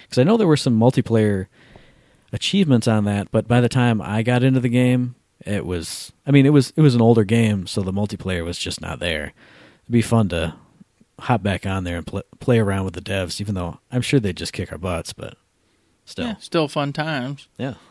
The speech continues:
Speaker 2: It's still something to this day I have not gotten to do because I miss every single Play with the Devs event for anything.
Speaker 1: Yeah,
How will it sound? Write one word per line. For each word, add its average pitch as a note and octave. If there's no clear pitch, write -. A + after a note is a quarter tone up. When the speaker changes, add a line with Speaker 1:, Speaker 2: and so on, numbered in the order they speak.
Speaker 2:
It's C#3
still E3
something D3+
to D3
this C#3+
day C#3+
I B2
have C3
not C3
gotten C3
to B2
do C3+
because C3+
I B2+
miss C#3+
every C#3
single C#3+
Play D3
with C3+
the C3+
Devs C#3
event C3+
for C3
anything. C3+
Speaker 1:
Yeah, D#2+